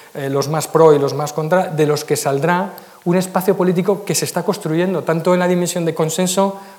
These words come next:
como de conflicto. Entonces yo creo que es un buen momento para que la ciudadanía juegue en ese juego, ¿no? El viejo momento de, del diseño desde arriba, de la tecnocracia, de, de, de esos diseños institucionales,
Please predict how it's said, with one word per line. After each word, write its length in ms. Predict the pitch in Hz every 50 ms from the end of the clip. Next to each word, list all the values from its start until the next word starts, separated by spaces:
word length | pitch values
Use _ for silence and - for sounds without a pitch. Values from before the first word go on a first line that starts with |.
| -
como 220 | - 165 151 151 147
de 80 | 143
conflicto. 420 | - 143 139 - - 233 220 - 180
Entonces 200 | 156 165 175 170
yo 80 | 180
creo 160 | 165 190 185
que 80 | 180 190
es 100 | 180 -
un 120 | 190 185
buen 140 | 180 185 185
momento 400 | 180 180 175 185 196 185 214 202
para 220 | 202 185 175 160 -
que 100 | - 151
la 300 | 147 147 143 139 143 139
ciudadanía 640 | - - 156 147 139 135 135 143 156 165 175 196 196 - - - -
juegue 500 | - - 185 190 180 156 123 - - - - - - - _
en 160 | - 147 135 151
ese 140 | 151 -
juego, 360 | 156 - 160 156 147 131 123 131
¿no? 120 | 165 208
El 100 | 202 156
viejo 260 | 143 160 156 160 175
momento 460 | 170 165 160 160 165 170 160 175 160
de, 420 | 156 156 151 151 147 147 147 147 143 - - - - - -
del 140 | 143 147 143
diseño 420 | 147 143 - 185 180 175 170 160
desde 220 | 156 151 147 151 156
arriba, 340 | 151 165 185 180 160 156 151
de 80 | 151
la 160 | 143 143 135
tecnocracia, 640 | - 151 143 139 135 - 165 180 160 - 165 156 156 156
de, 240 | 143 147 151 151
de, 280 | 143 135 143 143 147 147
de 120 | 143 147
esos 300 | 156 147 - 170 156 -
diseños 460 | - 165 143 - 170 165 165 160 151 -
institucionales, 680 | 151 - - 147 143 160 151 170 160 165 170 185 202 196